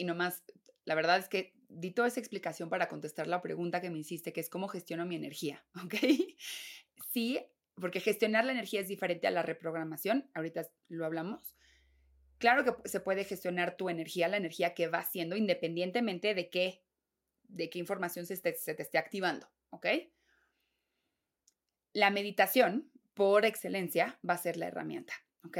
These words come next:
La, eh, la meditación es, es algo que la mente ya sabe hacer. Lo único es que yo tengo que hacer, tengo que poner todas las <laughs> consecuencias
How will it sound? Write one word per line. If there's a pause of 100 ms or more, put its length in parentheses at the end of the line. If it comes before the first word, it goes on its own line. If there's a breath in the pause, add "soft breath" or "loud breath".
La,
eh,
la
meditación
es,
es
algo
que
la
mente
ya
sabe
hacer. (880)
Lo
único
es
que
yo
tengo
que
hacer, (160)
tengo
que
poner
todas
las
<laughs>
consecuencias